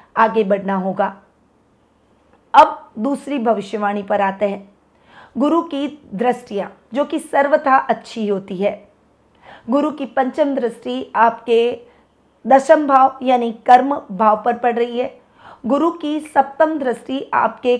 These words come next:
खर्च भाव पर पड़ रही है और गुरु की नवम दृष्टि अपने ही घर पर यानी धन स्थान पर पड़ रही है। और गुरु की दृष्टियाँ अच्छी होती है जैसा कि मैंने बताया,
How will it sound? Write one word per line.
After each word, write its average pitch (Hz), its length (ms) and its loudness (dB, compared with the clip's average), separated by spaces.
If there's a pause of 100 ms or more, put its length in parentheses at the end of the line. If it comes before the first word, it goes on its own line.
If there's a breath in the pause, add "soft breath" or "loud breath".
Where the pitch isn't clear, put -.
(140)
खर्च 285 380 2
भाव 202 360 2
पर 254 80 2
पड़ 240 240 0
रही 247 240 -4
है 285 200 0 (320 loud breath)
और 285 260 6
गुरु 254 240 -4
की 247 240 -8
नवम 240 420 0
दृष्टि 226 400 -6 (100)
अपने 247 300 -2
ही 320 200 -4
घर 240 240 2
पर 196 320 -4
यानी 247 340 -2
धन 226 300 -4 (120)
स्थान 220 440 -6
पर 214 160 -4
पड़ 196 220 -2
रही 190 260 -6
है। - 260 -8 (720 soft breath)
और 269 200 10
गुरु 262 220 -2
की 277 120 -8
दृष्टियाँ 240 880 -4
अच्छी 220 340 -8
होती 262 320 -2
है 277 120 2 (300)
जैसा 233 240 0
कि 247 140 -8
मैंने 233 200 -4
बताया, 220 420 2